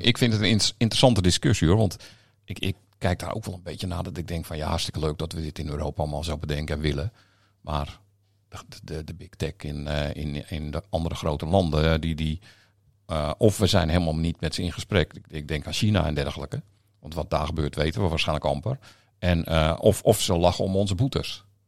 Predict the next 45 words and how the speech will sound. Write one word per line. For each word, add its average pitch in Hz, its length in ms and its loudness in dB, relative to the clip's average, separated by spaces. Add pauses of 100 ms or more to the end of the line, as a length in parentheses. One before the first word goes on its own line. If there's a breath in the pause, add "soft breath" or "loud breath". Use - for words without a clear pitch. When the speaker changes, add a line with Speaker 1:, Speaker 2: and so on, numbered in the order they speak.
(160)
Speaker 1:
Ja, 92 260 6
da-, 90 260 4
dat 120 180 6
is 120 80 6
dan 92 180 6
typisch - 280 0
iets, 113 120 4
het - 100 -2
moet 110 120 8
blijken 123 320 8
uit 110 80 10
de - 60 4
uitvoering 110 420 6
of 113 100 6
ze 113 100 0
inderdaad 101 380 6 (260 loud breath)
zeggen, - 340 2
ja, 95 320 6
ja, 98 240 2 (300)
geïntimideerd 127 600 6
raken 92 260 6
door 95 80 4
die 90 100 2
boetes 95 260 -2
of 87 60 -6
niet. 98 160 2
Het - 80 -4
zijn 110 160 6
best 98 160 4
for-, - 220 -4
forse - 300 2
bedragen. 92 400 6
Speaker 2:
Ja, 135 60 10
dat 104 100 2
vind 82 140 4
ik - 60 0
ook. 131 200 8
Maar, 87 120 6
Speaker 1:
Ja. 95 160 8
Speaker 2:
maar 95 140 6
toch 151 240 6
vind 104 160 6
ik 98 60 6
het - 100 -2
in-, 120 200 4